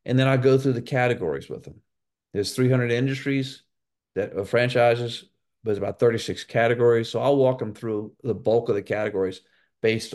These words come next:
on their assessment. That gives me a snapshot of their interest, their vision, um, their financial position, 'cause, 'cause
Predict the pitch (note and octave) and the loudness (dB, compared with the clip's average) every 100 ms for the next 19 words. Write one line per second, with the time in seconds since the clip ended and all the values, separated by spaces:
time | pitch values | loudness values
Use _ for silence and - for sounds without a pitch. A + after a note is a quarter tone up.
0 | - G#2 G#2+ G#2 G2+ F#2 F#2 - G2 - | -10 -6 -4 -4 -2 -2 -2 -2 -4 -4
1 | - - _ _ _ _ _ _ _ _ | -12 -16 _ _ _ _ _ _ _ _
2 | _ _ _ _ C3 D#3+ D#3+ C#3 B2 B2 | _ _ _ _ 0 2 4 2 2 0
3 | A#2 A2+ G#2+ _ - - - A#2+ A#2+ - | 0 -2 -6 _ -12 -10 -4 -2 -2 0
4 | B2+ B2+ D#3+ _ - G2+ G2 B2 _ _ | 2 0 -2 _ -8 -6 -6 -8 _ _
5 | _ _ G#2 G2+ C3 C#3+ D#3+ - - - | _ _ -6 -2 -2 -2 -4 -6 -10 -8
6 | F#2 G2 A2+ C3 C3+ C#3 C#3+ - _ _ | -6 -2 0 0 0 -2 -2 -10 _ _
7 | _ _ _ _ - G#2+ F2 E2+ E2+ B2 | _ _ _ _ -14 -8 -8 -8 -12 -18
8 | _ _ _ _ - G#2+ G#2 A2 A2 A#2+ | _ _ _ _ -4 -2 0 -2 -2 -4
9 | C3+ C#3 C3+ C#3+ C#3+ E3+ E3+ - - G#2 | -4 -2 0 -2 -2 -8 -10 -10 -4 -4
10 | - D#2+ B2+ A#2+ | -4 -10 -4 -4